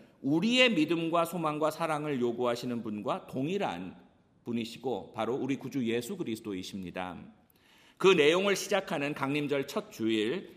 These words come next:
이 시간 말씀이 우리 모두에게 언제나 한결같은 구원을 증거하신 하나님과 하나님의 말씀에 대한 우리의 신뢰와 사랑을 더욱 일으키는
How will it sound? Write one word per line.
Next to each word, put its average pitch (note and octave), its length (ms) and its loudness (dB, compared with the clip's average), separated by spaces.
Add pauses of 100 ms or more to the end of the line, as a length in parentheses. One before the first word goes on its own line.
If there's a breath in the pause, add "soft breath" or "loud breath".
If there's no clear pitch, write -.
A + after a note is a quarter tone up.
(140)
이 F#3 200 2
시간 F3 320 2
말씀이 B2+ 720 -2 (180)
우리 D#3+ 160 4
모두에게 C3 960 2 (640)
언제나 G3+ 540 4
한결같은 C#4+ 800 0
구원을 E3 400 2
증거하신 C#3+ 540 -2
하나님과 D3 840 -2 (200 loud breath)
하나님의 G#3+ 520 2
말씀에 C3 640 0
대한 A#2 440 0 (300 loud breath)
우리의 F3 380 6
신뢰와 F3+ 1080 2
사랑을 A#3 640 2
더욱 D#3 400 2
일으키는 D3+ 720 -2